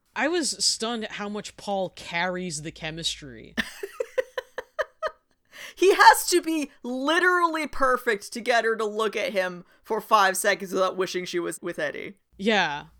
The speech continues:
Speaker 1: And even then it takes an entire, like, a whole date for her to be like, "Oh, I don't wish I was with Eddie
Speaker 2: God.
Speaker 1: anymore."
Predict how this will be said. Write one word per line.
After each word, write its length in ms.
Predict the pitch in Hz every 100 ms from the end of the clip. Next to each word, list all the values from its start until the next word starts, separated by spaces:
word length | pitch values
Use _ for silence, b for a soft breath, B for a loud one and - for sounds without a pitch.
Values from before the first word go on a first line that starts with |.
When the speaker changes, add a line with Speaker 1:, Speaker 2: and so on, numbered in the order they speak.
| _ _ -
Speaker 1:
And 140 | 220
even 160 | 233 247
then 120 | 233
it 60 |
takes 220 | - 226 226
an 80 |
entire, 500 | 202 156 - 202 202
like, 160 | 196 185
a 60 | 185
whole 420 | - 196 196 180 -
date 400 | 180 165 107 - b b b -
for 160 | -
her 140 | 170 190
to 80 |
be 120 | 165 175
like, 180 | 165 -
"Oh, 120 | 185 185
I 100 | 165
don't 100 | 190
wish 160 | 190
I 40 | 190
was 140 | 180
with 140 | 175 170
Eddie 240 | 170 180
Speaker 2:
God. 60 | 151
Speaker 1:
anymore." 460 | 147 147 147 143